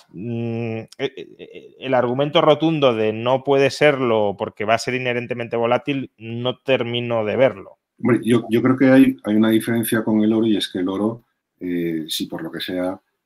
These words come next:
Speaker 2: eh, sube de, sube de precio con respecto a los demás bienes, incluso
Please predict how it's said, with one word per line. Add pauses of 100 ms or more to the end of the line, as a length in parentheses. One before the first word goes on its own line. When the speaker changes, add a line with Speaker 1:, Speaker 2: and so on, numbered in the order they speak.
(160)
Speaker 2:
eh,
sube
de,
sube
de
precio
con
respecto
a
los
demás
bienes,
incluso